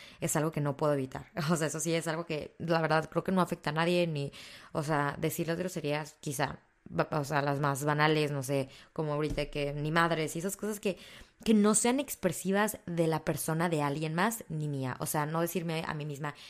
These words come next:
estúpida, eh, pendeja, incompetente, tonta, o sea, esas cosas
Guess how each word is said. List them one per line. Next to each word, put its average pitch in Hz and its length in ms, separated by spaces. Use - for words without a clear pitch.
estúpida, 185 760
eh, 165 160
pendeja, 165 600
incompetente, 160 880
tonta, 165 460
o 143 40
sea, 156 120
esas 165 160
cosas 202 320